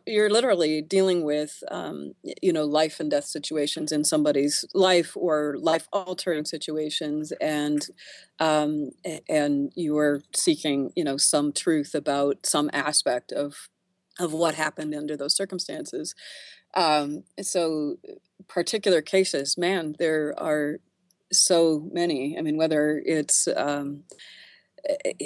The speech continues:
i-, whether i-, it's some of the, the more recent D dos cases, which I d-,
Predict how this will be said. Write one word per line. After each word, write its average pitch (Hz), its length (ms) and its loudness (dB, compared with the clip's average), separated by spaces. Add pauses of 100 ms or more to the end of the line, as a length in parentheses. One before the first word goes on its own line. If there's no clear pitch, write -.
(180)
i-, 175 140 6
whether 180 500 6
i-, 165 220 -2
it's 165 240 -2
some 170 140 -2
of 156 80 -4
the, 147 360 -2
the 160 520 0
more 185 280 4
recent 180 380 2
D 196 140 0
dos 170 280 2
cases, 156 480 -6
which 151 240 -8
I - 100 -8
d-, 160 60 -10